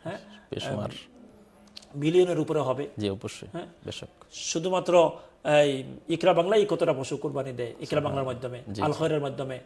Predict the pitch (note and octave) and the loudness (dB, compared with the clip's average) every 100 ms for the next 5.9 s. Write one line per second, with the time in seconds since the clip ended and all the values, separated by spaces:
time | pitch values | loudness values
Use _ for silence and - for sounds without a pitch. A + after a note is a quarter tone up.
0 | G2+ G2 G2 - - D#3+ - _ _ _ | -10 -10 -10 -12 -8 -8 -10 _ _ _
1 | _ _ - B2 C#3 B2+ A#2+ C3 C3+ D3 | _ _ -6 -4 -2 -4 -6 -6 -4 0
2 | E3 E3 F3 D#3 - - _ E3 D#3+ D3 | 0 2 0 0 -4 -16 _ -4 -2 -2
3 | E3 F3 E3 D#3 D3 C#3 C3 D3 C3+ - | -4 2 2 2 0 0 -2 -4 -4 -8
4 | - _ - D3 D3+ D3+ C#3 - _ _ | -18 _ -4 -4 0 -2 -2 -8 _ _
5 | _ _ _ - D#3 C#3 C3 B2+ | _ _ _ -4 0 0 2 0